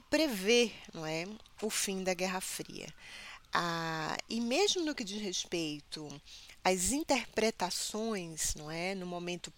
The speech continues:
posterior a esses eventos históricos, ah, elas não são consensuais, não é? E elas divergem,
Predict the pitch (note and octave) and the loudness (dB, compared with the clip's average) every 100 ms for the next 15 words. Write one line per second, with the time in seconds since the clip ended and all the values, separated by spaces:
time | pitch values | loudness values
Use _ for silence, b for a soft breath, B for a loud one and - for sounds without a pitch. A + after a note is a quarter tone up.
0 | - B3+ D4 - A3+ E3+ D#3+ E3 F#3 F3 | -4 0 2 2 2 -2 -6 -4 -4 -4
1 | - D#3 - D#3 D#3 D3+ D#3 D3+ D#3 C#3+ | -4 -2 -2 -2 -4 -4 -6 -10 -12 -6
2 | C#3 - D3+ E3 F#3 D#3+ - - - B | -4 -2 -2 0 -2 -4 -8 -4 -4 B
3 | B B B B - - E3 E3 D#3+ D#3+ | B B B B 0 4 4 4 4 4
4 | D#3+ - B3+ C4 D4+ D#4+ - C#4 C#4 C#4+ | 2 6 6 6 2 2 2 2 0 2
5 | C#4+ C#4 - C#4 F#3 D3+ D#3 - D#3+ D#3 | 4 4 0 4 4 2 -4 -8 -6 -4
6 | F3+ C#4 B B B B B - G#3 F#3+ | -4 -8 B B B B B -4 4 6
7 | F#3+ G#3 A3+ G#3+ F#3 A#3 G#3 G3 G3+ G#3+ | 8 6 4 2 -2 -2 4 6 6 4
8 | A3+ G3 G#3+ A3+ | 0 -2 -2 -2